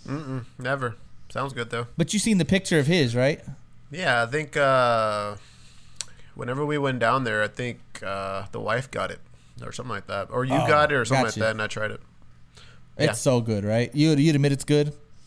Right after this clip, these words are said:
Speaker 1: It's good, yeah. Yeah, you can, like, put the lime on it. I mean, it, it, it's the whole fish. Um,
Speaker 2: It's the whole fish, right?
Speaker 1: Yeah. I remember going to, uh, where did we go? Was it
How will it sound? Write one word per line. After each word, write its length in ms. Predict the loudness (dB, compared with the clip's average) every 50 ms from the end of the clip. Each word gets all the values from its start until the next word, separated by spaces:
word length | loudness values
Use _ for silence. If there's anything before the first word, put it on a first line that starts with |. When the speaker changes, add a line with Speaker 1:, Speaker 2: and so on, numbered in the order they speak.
| -10 -10
Speaker 1:
It's 160 | -10 -6 0
good, 200 | 0 0 2 2
yeah. 260 | 0 0 2 0 0 0
Yeah, 200 | -2 0 2 2
you 160 | 2 0 -2
can, 120 | -4 -4 -2
like, 180 | -2 -4 -4
put 140 | -4 -8 -6
the 80 | -4 -2
lime 280 | 2 2 2 2 4
on 160 | 2 2 2 2
it. 120 | 0 -2
I 40 | -2
mean, 120 | -4 -2 -4
it, 100 | -4 -4 -2 -4
it, 120 | -6 -6 -4 -8
it's 120 | -8 -4 0
the 140 | 0 0 0
whole 260 | 2 0 0 0 0
fish. 440 | 0 -2 -2 -2 0 0 -2 -2 -4 -8 -12 -14 -14 -14 -16 -16 -20 -20 -16 -6 -2
Um, 260 | 0 2 2 2 0
Speaker 2:
It's 100 | 0 2
the 140 | 2 2 4
whole 240 | 4 2 2 2
fish, 360 | 0 2 2 2 2 2 2 2
right? 120 | 2 4
Speaker 1:
Yeah. 220 | 4 2 0 -2 -4 -10 -16 -20 -20 -20 -16 -4
I 80 | 0 0
remember 260 | 2 2 4 2 2 2
going 280 | 2 2 2 2 0 0
to, 300 | -2 -4 -4 0 2 4
uh, 640 | 4 6 6 4 4 4 2 0 0 -2 -6 -8 -10 -12 -16 -20 -20 -20 -20 -20 -20 -20 -20 -14
where 80 | -12 -10
did 80 | -10 -10
we 80 | -10 -12
go? 240 | -12 -14 -14 -14 -14
Was 140 | -16 -14 -14
it 140 | -14 -16